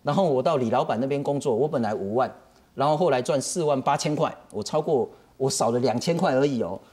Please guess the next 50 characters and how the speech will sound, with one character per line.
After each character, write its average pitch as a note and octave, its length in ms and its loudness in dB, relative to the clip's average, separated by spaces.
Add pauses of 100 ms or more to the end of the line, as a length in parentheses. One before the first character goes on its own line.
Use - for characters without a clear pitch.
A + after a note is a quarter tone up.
(320)
政 G#3 180 0
府 A2+ 160 -6
可 C#3+ 100 -2
以 C#3+ 60 2
补 A#2+ 180 -8
助 C3+ 140 -8
我 F#2 140 -2
一 G2 100 -12
半 G#2+ 180 -4
的 E2+ 60 -8
差 F2+ 240 -8
额。 - 80 -10 (1040)
所 C3+ 260 0
谓 F#3+ 100 4
的 E3+ 100 4
透 F#3+ 180 0
过 F3 140 2
立 E3+ 200 0
法 F#2 380 -6
来 A2 100 -2
去 C#3 140 -8
协 A#2 400 -2
助 B2+ 220 -4
受 B2+ 280 0
到 B2+ 160 0
自 B2 140 -6
由 A#2 100 0
贸 A#2+ 220 -2
易 A#2 80 -2
冲 D3+ 300 -4
击 G#2 180 -6
的 G#2 100 -4
产 F#2 360 -6
业 B2 240 0
劳 F#2 160 -2
工， G2 280 -6 (140)
那 D#3 80 -4
台 C#3 180 2
湾 A#3 160 4
怎 D#3 140 0
么 A#2 80 0
做 D3 180 2
呢？ A#2+ 160 -2 (600)
台 D3 80 2
湾 D#3 80 6
我 F#3 40 4
们 D#3 80 -2
来 B2 140 2
看 C#3+ 160 -2
看， B2+ 180 -4